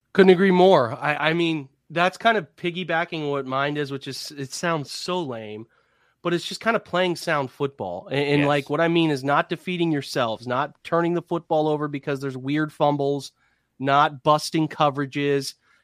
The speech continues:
Speaker 1: not having dumb roughing the passer penalties. Like, just playing, if they just play a clean football game where they don't beat themselves,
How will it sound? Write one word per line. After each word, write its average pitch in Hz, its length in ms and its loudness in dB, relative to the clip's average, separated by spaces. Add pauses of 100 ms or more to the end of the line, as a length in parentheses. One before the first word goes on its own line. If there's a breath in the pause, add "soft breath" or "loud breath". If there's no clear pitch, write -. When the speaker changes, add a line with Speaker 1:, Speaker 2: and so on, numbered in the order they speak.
Speaker 1:
not 147 400 6
having 151 400 2
dumb 151 520 2
roughing 151 460 2
the 151 80 0
passer 147 680 0 (100)
penalties. 143 640 -2 (320 soft breath)
Like, 151 240 0
just 196 340 2
playing, 208 300 4
if 143 160 -6
they 185 240 2
just - 300 -4
play 185 240 0
a 135 60 -4
clean 170 640 0 (460)
football 165 500 2
game 160 460 0 (100)
where 143 160 -4
they 131 140 0
don't 160 460 0 (260)
beat 165 280 -6
themselves, 147 920 0